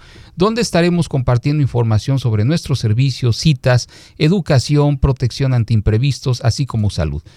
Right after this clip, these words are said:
Estamos a un clic de distancia. Encuéntrenos en redes sociales, somos arroba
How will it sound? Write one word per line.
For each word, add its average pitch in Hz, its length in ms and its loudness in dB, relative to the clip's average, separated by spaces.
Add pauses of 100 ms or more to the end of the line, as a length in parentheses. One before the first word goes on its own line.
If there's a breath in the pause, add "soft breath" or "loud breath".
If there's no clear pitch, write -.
(200 soft breath)
Estamos 160 400 0
a 160 40 4
un 135 100 0
clic 131 180 2
de 123 140 4
distancia. 123 640 -2 (300)
Encuéntrenos 143 640 0
en 123 80 2
redes 127 240 2
sociales, 147 480 0
somos 120 360 -2
arroba 135 540 0